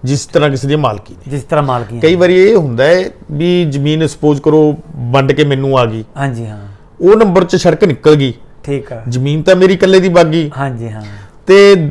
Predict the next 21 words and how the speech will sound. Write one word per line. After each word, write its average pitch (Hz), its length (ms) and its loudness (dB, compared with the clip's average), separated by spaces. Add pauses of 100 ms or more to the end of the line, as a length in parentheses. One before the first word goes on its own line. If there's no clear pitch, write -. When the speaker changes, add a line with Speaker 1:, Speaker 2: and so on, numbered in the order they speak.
(100)
Speaker 1:
ਪੈਸੇ 180 260 4
ਸਾਰੇ 175 260 4
ਬੰਦੇ 160 260 4
ਲੈ 113 160 0
ਗਏ 101 100 -12 (300)
ਜਿਹੜੇ 139 220 -2
ਖੇਮਟ 135 220 0
'ਚ - 100 -8
ਹਿੱਸੇਦਾਰ 123 400 -2
ਸੀ। 107 220 -18 (120)
Speaker 2:
ਅੱਛਾ - 260 -12
ਜੀ। 110 140 -12 (340)
Speaker 1:
ਉਹ 262 200 -2
ਫਿਰ 220 160 6
ਜਿਹੜੀ 214 300 0
ਜ਼ਮੀਨ 170 440 0
ਹੈ, 175 360 2 (120)
ਜਿਹੜੀ 147 240 -2
ਜਦੋਂ 156 240 0
ਮੇਰੀ 156 220 2
ਜ਼ਮੀਨ 147 260 -2